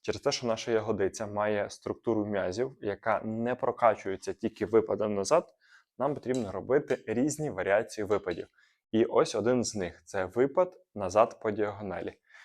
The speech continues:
Що я роблю? Я виставляю себе у правильну позицію, тобто напроти точки кріплення, натягую повністю петлі, переконуюсь, що ручки від петель перед грудною клітиною. І зараз буду робити випад назад. Я поставив так камеру, щоб ви бачили.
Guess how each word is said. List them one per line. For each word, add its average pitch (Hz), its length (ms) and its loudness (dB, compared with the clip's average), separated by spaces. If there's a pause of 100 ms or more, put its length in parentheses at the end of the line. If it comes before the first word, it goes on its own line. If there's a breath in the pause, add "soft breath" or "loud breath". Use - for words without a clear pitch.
(160 loud breath)
Що - 200 0
я 147 140 4
роблю? 85 300 -2
Я 107 380 2
виставляю 117 840 0
себе 104 260 2
у - 140 -2
правильну 117 400 2
позицію, 95 540 -8
тобто - 180 -16
напроти 104 400 -4
точки - 460 -10
кріплення, 151 520 -2
натягую 98 440 -2
повністю 98 440 -10
петлі, 135 340 -6
переконуюсь, 98 640 0
що 95 300 -4 (360 soft breath)
ручки 110 260 -2
від 90 120 -8
петель 101 240 -2
перед 95 220 -2
грудною 101 420 -4
клітиною. 156 400 0 (460 loud breath)
І 104 60 -4
зараз 135 280 6
буду 117 260 2
робити 107 340 2
випад 123 420 -2
назад. 92 300 -6
Я 120 100 0
поставив - 380 2
так 104 140 -10
камеру, 101 300 -2
щоб 95 200 -4
ви 95 100 -4
бачили. 117 460 2